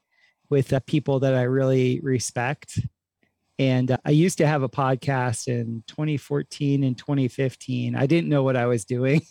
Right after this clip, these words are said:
<laughs> I just did it because I really respected a lot of minds, and it was a way that I could learn. And so, um, it's kind of fun because a lot of those people have gotten, you know, pretty, pretty decent followings over the years.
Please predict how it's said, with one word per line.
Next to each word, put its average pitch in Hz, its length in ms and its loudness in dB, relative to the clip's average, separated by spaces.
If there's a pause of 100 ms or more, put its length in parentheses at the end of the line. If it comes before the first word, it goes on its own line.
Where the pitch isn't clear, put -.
(240)
<laughs> 269 680 -2
I 185 100 2
just 170 240 2
did 175 160 4
it 165 140 0
because 151 360 2
I 147 60 4
really 147 320 2
respected 143 680 0
a 135 40 2
lot 131 260 0
of 123 100 -2
minds, 127 520 0
and 123 160 -2
it 131 100 0
was 135 200 -2
a 127 80 0
way 131 300 2
that 123 160 0
I 120 100 0
could 123 220 -2
learn. 139 500 0 (680)
And 135 180 2
so, 135 680 0 (260)
um, 120 480 -2 (480)
it's 147 140 0
kind 170 160 0
of 127 80 -2
fun 151 340 0
because 127 320 -2
a 131 80 0
lot 135 140 2
of 131 80 0
those 131 180 0
people 135 300 -2
have 123 160 -2
gotten, 123 640 -4 (260)
you 143 120 0
know, 123 260 0 (100)
pretty, 135 720 0 (200)
pretty 165 260 2
decent 135 400 0
followings 143 560 -2
over 147 160 -2
the 143 100 -2
years. 160 460 0